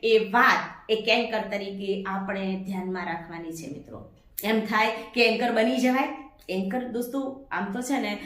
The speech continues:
કુદરતી શૈલી હોય છે આપણને બોલવાની, પરંતુ એ શૈલીને આપણે ક્રમબદ્ધ અને નિયમાનુસાર જો આપણે રજૂ કરીએ ને, તો જ આપણી વાણી છે ને એ બધાને ગમે. બાકી, અ, બોલી તો શકે છે બધા, પરંતુ સમય સંજોગ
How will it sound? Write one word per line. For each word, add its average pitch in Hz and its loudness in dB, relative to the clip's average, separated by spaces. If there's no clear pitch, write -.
કુદરતી 240 2
શૈલી 180 -4
હોય 175 -4
છે 175 -4
આપણને 185 -2
બોલવાની, 165 -2
પરંતુ 277 2
એ 339 0
શૈલીને 330 2
આપણે 330 2
ક્રમબદ્ધ 311 2
અને 294 2
નિયમાનુસાર 370 4
જો 370 2
આપણે 339 4
રજૂ 320 2
કરીએ 359 4
ને, 247 0
તો 339 2
જ 381 4
આપણી 294 4
વાણી 220 0
છે 254 -4
ને 214 -4
એ 208 -4
બધાને 190 0
ગમે. 185 -4
બાકી, 254 0
અ, 208 -4
બોલી 269 2
તો 320 2
શકે 262 0
છે 175 -4
બધા, - -10
પરંતુ 277 2
સમય 277 0
સંજોગ 240 0